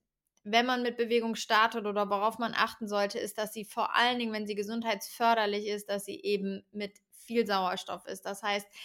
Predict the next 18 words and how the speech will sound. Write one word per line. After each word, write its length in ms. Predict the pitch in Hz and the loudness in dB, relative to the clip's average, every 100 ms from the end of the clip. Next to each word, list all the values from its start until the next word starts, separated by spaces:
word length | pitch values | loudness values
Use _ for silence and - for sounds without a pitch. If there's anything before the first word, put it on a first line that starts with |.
| - - | -12 -6
dass 180 | 214 208 | -4 -4
wir 120 | 214 | -4
uns 180 | 208 233 | -4 -2
nicht 260 | 254 262 | -2 -2
komplett 560 | - 214 202 233 240 240 | -4 -6 0 4 4 2
verausgaben. 800 | 214 208 - - 196 - 190 190 | -4 -2 -2 -2 -4 -2 -2 -2
Das 160 | 202 | -4
heißt 220 | 233 233 269 | -2 -2 -4
nicht, 200 | 269 247 | -6 -4
dass 160 | 220 | -6
wir 120 | 220 | -6
mal 260 | 208 202 202 | -4 -2 -2
ein 280 | 202 202 202 - - | -2 -4 -6 -20 0
High-Intensity-Training 1200 | 233 214 208 233 233 233 208 214 - 233 240 220 | 2 2 0 -2 -2 -4 -6 -8 2 4 4 2
machen, 280 | 196 185 202 | 2 0 -2
dass 200 | 190 190 | -6 -6
wir 80 | 190 | -8
kurzfristige, 1080 | - 226 233 - 214 - 220 208 214 208 | -4 -4 -4 -6 -6 -6 -2 4 4 4